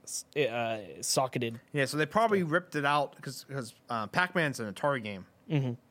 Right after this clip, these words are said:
Speaker 2: And so they probably put, they probably ripped everything out, and they probably used a similar monitor and similar controls.
Speaker 1: Sure.
Speaker 2: And they just slammed in a Street Fighter two board set in
Speaker 1: Yeah.
Speaker 2: there and then rewired everything.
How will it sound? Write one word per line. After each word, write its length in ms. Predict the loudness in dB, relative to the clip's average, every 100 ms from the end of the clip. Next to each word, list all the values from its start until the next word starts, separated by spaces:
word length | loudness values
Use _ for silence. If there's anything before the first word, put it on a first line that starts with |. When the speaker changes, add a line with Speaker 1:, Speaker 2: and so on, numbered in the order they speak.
| -20 -20 -10
Speaker 2:
And 100 | -8
so 80 | -4
they 80 | -2
probably 320 | 2 2 2
put, 460 | 2 2 2 0 -20 _ _
they 60 | -4
probably 220 | 2 2
ripped 300 | 2 -2 0
everything 260 | 0 0 0
out, 120 | 0
and 80 | 0
they 40 |
probably 280 | 2 2 2
used 240 | 0 -2
a 40 | -2
similar 300 | -2 0 0
monitor 600 | 2 2 2 0 -2 -4 _ _ -20 _ _
and 60 | -10
similar 280 | -4 -2 -2
controls. 640 | -6 -2 0 2 0 -6 -12
Speaker 1:
Sure. 260 | -4 -2 0
Speaker 2:
And 100 | 0
they 120 | -2
just 260 | -4 -8 -6
slammed 500 | -2 0 2 2 2
in 340 | 2 2 -2 -6 -12
a 80 | -12
Street 220 | -6 -6 0
Fighter 240 | 0 0
two 380 | -2 -4 -2 -6 -12 _ _
board 260 | -4 -4 -4
set 240 | -10 -12
in 140 | -10 0
Speaker 1:
Yeah. 160 | 0 0 _ _ _ _ _ _ _ -6
Speaker 2:
there 100 | -4
and 140 | -4
then 80 | -4
rewired 500 | -6 -4 0 0 -2
everything. 400 | -6 -10 -12 -16